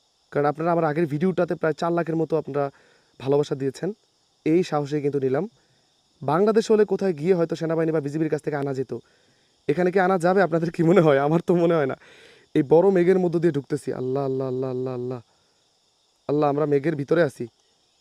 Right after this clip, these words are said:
মেঘের ভিতরে আছি। ড্রোন আমাকে সতর্ক দিবে, এই যে মেঘের ভিতরে আছি। আল্লাহ, আমি কিছু দেখতে পাচ্ছি না। আমি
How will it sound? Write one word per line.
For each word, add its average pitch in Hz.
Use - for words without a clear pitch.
মেঘের 147
ভিতরে 165
আছি। 139
ড্রোন 135
আমাকে 160
সতর্ক 160
দিবে, 143
এই 139
যে 131
মেঘের 139
ভিতরে 143
আছি। 160
আল্লাহ, 147
আমি 156
কিছু 180
দেখতে 160
পাচ্ছি 156
না। 147
আমি 156